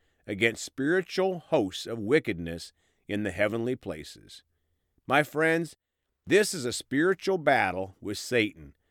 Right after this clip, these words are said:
It is not in the natural realm against flesh and blood. Thirteen, therefore take up the whole armor of God, that you may be able to withstand in the evil day,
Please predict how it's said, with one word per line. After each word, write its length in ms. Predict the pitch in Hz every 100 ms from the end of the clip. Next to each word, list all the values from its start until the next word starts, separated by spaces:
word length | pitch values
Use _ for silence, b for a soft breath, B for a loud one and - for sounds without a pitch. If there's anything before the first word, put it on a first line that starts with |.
| _ _ _ -
It 160 | 123
is 140 | 120 95
not 380 | 107 110 147 -
in 140 | 151
the 100 | 160
natural 600 | 151 147 139 - 110 92
realm 520 | 85 92 95 95 98 - _ _ _
against 460 | 87 85 98 92 -
flesh 400 | 95 98 92 -
and 180 | 110 90
blood. 400 | 76 69 58 - _ _ _ _ _ _ -
Thirteen, 760 | 127 151 _ 139 143 170 180 - _ _ -
therefore 560 | - 170 202 - 196
take 440 | 175 - 165 202 -
up 240 | 120 107 -
the 100 | 101
whole 300 | 117 165 160
armor 420 | 120 143 175 185
of 220 | 185 175
God, 480 | 110 95 80 73 73 - _ _ -
that 220 | 95 -
you 100 | 165
may 180 | 160 160
be 200 | 165 156
able 260 | 170 175
to 140 | - 101
withstand 880 | 104 160 - - 156 143 107 98
in 180 | 104 113
the 200 | 135 156
evil 280 | 202 170 123
day, 360 | 90 87 85